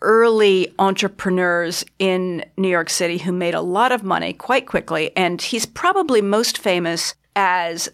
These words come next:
the father of the raving beauty Jenny Jerome, who in eighteen seventy-four married Lord Randolph Churchill.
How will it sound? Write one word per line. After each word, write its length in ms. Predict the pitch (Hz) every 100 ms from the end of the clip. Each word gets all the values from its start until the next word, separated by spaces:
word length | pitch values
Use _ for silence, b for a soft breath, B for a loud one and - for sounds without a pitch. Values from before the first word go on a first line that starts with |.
| -
the 300 | 170 175 180
father 520 | - 220 233 214 190
of 500 | 190 175 180 180 -
the 120 | 196
raving 720 | 180 180 208 240 269 226 208 170
beauty 320 | 180 175 170
Jenny 500 | 151 - 302 415 330
Jerome, 420 | - 165 165 165
who 200 | 165 214
in 120 | 190 -
eighteen 380 | 190 - 190 175
seventy-four 760 | - 165 160 175 - 214 202
married 720 | 190 180 175 180 175 170 175
Lord 380 | 160 170 175 180
Randolph 560 | 170 170 170 165 156 -
Churchill. 520 | - 349 349 - -